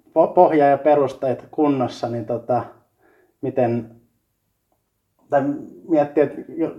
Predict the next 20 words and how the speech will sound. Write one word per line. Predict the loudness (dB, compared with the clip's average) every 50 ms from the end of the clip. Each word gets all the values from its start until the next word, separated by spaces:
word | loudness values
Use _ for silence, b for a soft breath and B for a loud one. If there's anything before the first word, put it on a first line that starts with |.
| -8
jos | -4 -2 0 2
nyt | 2 2
kuitenkin | 2 2 2 2 2 0 -2 0 4
juoksupodcastissa | 8 8 8 8 6 2 -4 -4 -4 -4 -4 -4 -8 -8 -6 -6 -6 -2 0 2
ollaan, | 2 2 2 2 2 2 0
niin | -2 -6 -8 b b b b b b b b b b b b _ _
millaisia | -2 0 0 2 2 2 4
juoksutavoitteita | 6 6 6 4 4 0 -4 -4 -4 -4 -4 -4 -6 -8 -10 -8 -8 -6 -6
vois, | -6 -6 -6 -8 -10 -16 -20 _ _ _ _ _ _ -10
vois | -6 -4 -4 -2 -2
asettaa | -2 -2 -2 -4 -6 -8 -10 _ -14 -12 -12 -12 -12
ja | -14 -16 -18 -20 _ _ _ _ _ _ _ _ _ _ _ _ _ _ _ _ _ _ _ _ _ _ _ _ _ _ _ _ _ _ _ -12
miten | -6 -4 -2 -2 0
kannattaa | 0 -2 -2 -4 -2 -2 0 0
lähteä | 0 -2 -4 -4 -6 -6
sitä | -6 -6 -4
vuotta | 0 0 0 0 -2 -4 -4
rytmittämään, | -2 -2 -4 -4 -8 -12 -14 -16 _ -20 -20 -20 -20 -20 -20 -20 -20
niin | -20 -20
tota. | -20 -20 -20 _ -20 -20